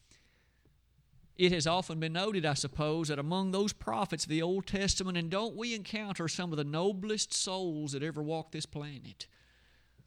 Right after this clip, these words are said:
Isaiah and Elijah, Ezekiel and Daniel and Zechariah, Micah, Amos, and the others.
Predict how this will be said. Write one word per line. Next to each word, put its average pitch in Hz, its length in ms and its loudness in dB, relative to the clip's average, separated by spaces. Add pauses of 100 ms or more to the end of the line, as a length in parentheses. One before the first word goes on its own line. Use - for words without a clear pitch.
(320)
Isaiah 139 640 0
and 131 80 -6
Elijah, 131 720 -4 (640)
Ezekiel 170 640 2
and 156 120 -4
Daniel 170 540 0
and 135 100 -6
Zechariah, 175 920 0 (440)
Micah, 156 540 2
Amos, 160 440 -2
and 131 100 -6
the 135 120 -4
others. 104 720 -8